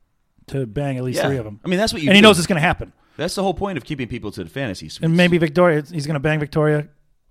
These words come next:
Speaker 1: kick her out, and then keep the three that's like, you know, and Ha-, Hannah and, uh,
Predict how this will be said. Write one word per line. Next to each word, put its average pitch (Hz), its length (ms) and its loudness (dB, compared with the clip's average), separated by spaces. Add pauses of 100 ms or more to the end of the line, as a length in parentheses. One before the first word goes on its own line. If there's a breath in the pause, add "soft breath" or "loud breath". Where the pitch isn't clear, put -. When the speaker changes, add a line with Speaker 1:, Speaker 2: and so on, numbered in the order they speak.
(120)
Speaker 1:
kick 165 200 -10
her 165 140 -4
out, 131 300 -6 (600)
and 143 160 -6
then 135 120 -4
keep 147 200 -10
the 147 80 -8
three 147 280 -4
that's 139 180 -6
like, 135 300 -8
you 143 120 -6
know, 135 120 -4
and 127 80 -8
Ha-, 151 260 -14
Hannah 143 360 -6
and, 139 160 -6
uh, 120 220 -8